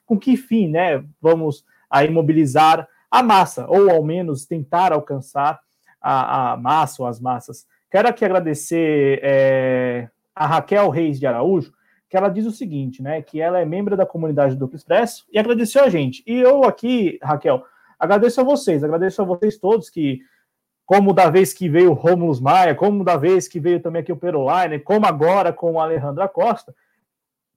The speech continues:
uma invasão de expressionautas aqui no nosso chat. A gente agradece muito quando vocês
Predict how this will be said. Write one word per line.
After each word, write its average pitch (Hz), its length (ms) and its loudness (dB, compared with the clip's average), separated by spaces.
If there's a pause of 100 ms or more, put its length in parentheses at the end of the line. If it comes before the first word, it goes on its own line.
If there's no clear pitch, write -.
uma 226 200 4
invasão 214 560 2
de 180 120 -6
expressionautas 160 840 -4
aqui 143 200 -10
no 147 80 -8
nosso 147 260 -6
chat. 208 380 -4
A 190 40 0
gente 202 140 -4
agradece 208 420 -4
muito 185 400 -6
quando 147 280 -6
vocês 139 480 -6